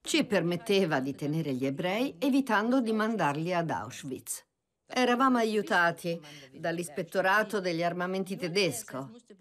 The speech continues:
Le S S dovevano solo essere pagate affinché non sparassero alla gente per semplice perfidia.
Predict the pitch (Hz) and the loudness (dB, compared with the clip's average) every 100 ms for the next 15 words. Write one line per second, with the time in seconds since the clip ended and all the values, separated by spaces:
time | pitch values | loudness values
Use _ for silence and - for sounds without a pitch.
0 | - 160 165 294 - 220 269 311 - 285 | -16 -6 -2 -2 -2 0 -2 -2 -6 -6
1 | 226 220 214 208 208 202 - 311 370 339 | -4 -4 -4 -4 -8 -8 -6 -4 -4 -4
2 | - 254 - 262 190 170 156 180 240 - | -6 -6 -2 -2 -2 -4 -2 -2 -4 -6
3 | - _ _ _ 185 196 - - - 311 | -8 _ _ _ -20 -16 -8 -6 -2 -2
4 | - 269 254 269 269 220 202 180 160 147 | 2 2 4 2 0 0 2 2 0 -4
5 | 123 117 170 208 131 120 135 143 135 - | -4 -2 -4 -2 -4 -6 -6 -8 -8 -14
6 | - - 220 381 294 302 262 262 302 - | -20 -6 2 2 2 2 2 0 -2 -2
7 | 294 285 254 240 165 131 101 135 | -2 0 0 0 -4 -4 -2 -4